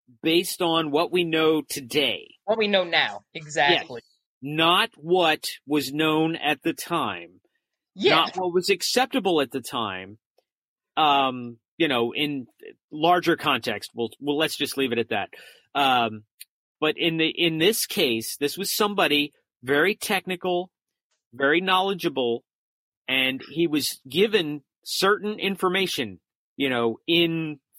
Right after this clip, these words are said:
Speaker 1: five years, we'll be flying every week into space." It's fine. If we're doing that, then we can do X.
Speaker 2: Yeah.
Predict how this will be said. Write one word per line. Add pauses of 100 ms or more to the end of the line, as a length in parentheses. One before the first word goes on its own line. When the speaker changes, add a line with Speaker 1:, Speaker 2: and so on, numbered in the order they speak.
Speaker 1:
five
years,
we'll
be
flying (360)
every
week
into
space."
It's
fine.
If
we're
doing
that, (100)
then
we
can
do (200)
X. (960)
Speaker 2:
Yeah.